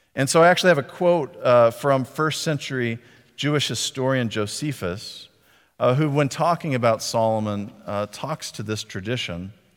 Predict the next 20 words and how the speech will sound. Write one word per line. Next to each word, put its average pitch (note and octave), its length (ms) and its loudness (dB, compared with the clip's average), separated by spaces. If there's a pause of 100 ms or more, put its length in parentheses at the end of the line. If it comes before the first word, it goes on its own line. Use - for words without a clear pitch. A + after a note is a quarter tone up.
(920)
Uh, B2+ 160 4
he C#3+ 80 2
says, D3 220 0
"Now D#3 120 4
the C#3+ 100 2
wisdom E3+ 480 0
which D3 180 -2
God D#3+ 240 6
had C#3+ 140 2
bestowed D3 480 0
on B2 220 2
Solomon A2 600 -2
was A#2 140 -2
so F3+ 300 0
great A2+ 480 0
that A2+ 120 -2
it A2 120 -2
exceeded C#3 520 -4
the A2 120 0
ancients. F#2 600 -6